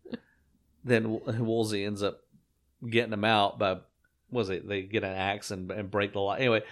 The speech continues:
Speaker 2: they
Speaker 1: They
Speaker 2: get the
Speaker 1: take
Speaker 2: door
Speaker 1: the
Speaker 2: off.
Speaker 1: door off.
Speaker 2: And it's like, yeah, that wasn't gonna do you any good, fella. <laughs>
Speaker 1: Right?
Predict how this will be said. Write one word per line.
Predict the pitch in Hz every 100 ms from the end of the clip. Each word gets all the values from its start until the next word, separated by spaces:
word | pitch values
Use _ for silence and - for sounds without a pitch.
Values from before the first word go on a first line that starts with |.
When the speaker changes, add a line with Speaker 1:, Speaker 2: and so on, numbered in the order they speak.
| -
Speaker 2:
they | 143
Speaker 1:
They | 143
Speaker 2:
get | 143
the | -
Speaker 1:
take |
Speaker 2:
door | 139 277
Speaker 1:
the | 247
Speaker 2:
off. | 233 226
Speaker 1:
door | 262 269
off. | 175 160 175
Speaker 2:
And |
it's | 156
like, | 165 131 -
yeah, | 160 156 156 135
that | 120
wasn't | 110 110
gonna | 104
do |
you | 98 92
any | 90
good, | 90 87
fella. | - - - - -
<laughs> | 240
Speaker 1:
Right? | 339 262 302